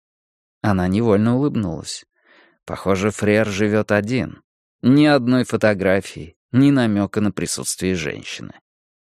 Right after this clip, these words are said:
У него нет ни друзей, ни любовницы,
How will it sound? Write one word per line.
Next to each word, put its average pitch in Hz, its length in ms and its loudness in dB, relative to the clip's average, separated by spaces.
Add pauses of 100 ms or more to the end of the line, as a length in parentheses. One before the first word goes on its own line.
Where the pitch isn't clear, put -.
(120)
У - 100 2
него 175 200 4
нет 180 280 2
ни 170 140 4
друзей, 143 640 4
ни 139 160 4
любовницы, 131 880 0